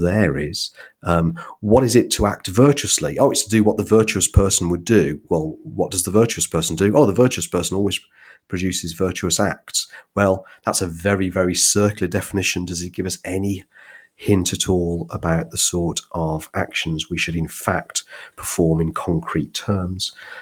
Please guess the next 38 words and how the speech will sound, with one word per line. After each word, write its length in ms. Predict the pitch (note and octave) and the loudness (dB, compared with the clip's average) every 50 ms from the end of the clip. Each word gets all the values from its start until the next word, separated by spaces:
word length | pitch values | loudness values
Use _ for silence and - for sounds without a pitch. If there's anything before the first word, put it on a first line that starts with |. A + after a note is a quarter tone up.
| - - _ - | -20 -20 _ -4
Um, 680 | F#2+ F2+ F2 F2 F2 E2+ E2+ F2 F2 E2+ E2 E2 - - - - _ _ _ _ - | -2 0 0 0 0 0 0 -2 -2 -2 -4 -4 -6 -6 -8 -8 _ _ _ _ 0
and 160 | A2+ A2 G#2 | 2 2 4
some 160 | - A#2 G#2 | 4 6 6
other 220 | F#2 - F2+ F2 | 6 6 4 2
problems 520 | F2 - - F2+ E2+ E2+ D#2+ D#2 D#2+ - - | 2 0 -2 -2 0 0 -2 -2 -2 -2 -4
as 220 | E2 D#2+ - - | -4 -4 -4 -4
well. 540 | G2+ G2+ G#2+ G2 F2 D#2+ C#2 C#2 - - _ - - - - - | -2 -2 0 0 0 0 -2 -4 -8 -12 _ -18 -20 -10 -2 2
A 80 | - | 4
lot 160 | B2 C3+ E3 F3+ | 4 6 6 6
of 80 | E3 | 6
these 400 | C#3+ C3 A#2 A2+ G#2 - - - - - - _ _ _ _ - | 8 8 8 6 4 0 -2 -6 -14 -20 -20 _ _ _ _ 2
go 180 | - A2+ G#2+ | 4 4 4
back 320 | G#2 G#2+ B2+ C3+ - - - | 4 4 2 2 0 -2 -6
to 180 | - - F2 | -6 -4 -2
that 180 | E2+ G2 F2 - | -2 -2 -2 -4
first, 560 | - - - A#2+ A2+ A2+ A2 - - - - - _ - | -4 0 2 4 4 4 2 0 -2 -4 -4 -8 _ -6
um, 240 | F2 F2 F2 F2 E2 | -4 -4 -4 -4 -8
problem 400 | E2 - - F#2 - F#2 E2+ E2 | -6 -2 -2 -2 -2 -2 -4 -4
that 140 | E2 F#2 F2 | -6 -6 -6
I 80 | E2+ | -6
just 240 | E2 F2+ F2 - - | -6 -6 -6 -2 0
mentioned, 420 | G2 G2+ G2 F2+ - - C#2+ C#2+ | 2 2 2 0 -2 -6 -8 -8
whether 240 | D#2+ F2+ F#2 F2+ F#2 | -8 -8 -6 -6 -6
virtue 460 | F2 - - A2+ A#2 A2+ - - F2 | -4 2 2 4 4 2 0 -4 -6
ethics 280 | E2 - - - - - | -6 -6 -8 -10 -8 -8
can 160 | - - F#2 | -8 -8 -6
give 200 | F2 F2 E2+ E2 | -4 -4 -2 -2
us 160 | E2+ E2+ - | -2 -2 -2
sufficiently 580 | - - E2 - - G#2 - - - - E2 E2 | -4 -4 -6 -8 -6 -6 -6 -6 -6 -6 -8 -10
clear 380 | - - - - F#2 E2+ E2+ E2+ | -10 -10 -6 -4 -2 0 0 0
and 120 | E2+ E2 | -2 -2
concrete 600 | - - - E2+ E2 E2 - E2+ - - - - | -4 -4 -6 -6 -6 -4 -4 -4 -4 -4 -6 -8
guidance. 760 | - F#2 F2 F2+ F2+ - D2 D2+ - - D#3+ - - - - - - - - - - - | -8 -6 -6 -6 -8 -8 -10 -10 -12 -10 -8 -6 -4 -4 -4 -6 -10 -16 -16 -16 -12 -4
Just 160 | - D#3+ - - | -2 -2 0 0
to 60 | C3 | 2
dwell 200 | A#2+ A#2+ A#2+ A2+ | 4 4 6 6
on 120 | G#2 G#2 | 4 4
that 220 | G#2+ G2+ - - | 2 2 0 -2